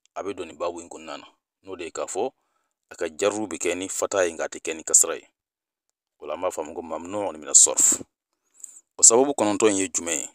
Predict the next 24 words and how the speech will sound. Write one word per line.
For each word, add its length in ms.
U 120
ko 200
a 20
fɔlɔ 260
ye 60
min, 220
o 80
de 80
ye 60
waznul 440
fi'il. 400
Tɔgɔ 200
dɔ 140
ka 80
sɔrɔ 280
yen, 260
min 300
ni 80
fi'lu 360
bɔlen 360
don 160
u 40
sigicogo 480
la. 160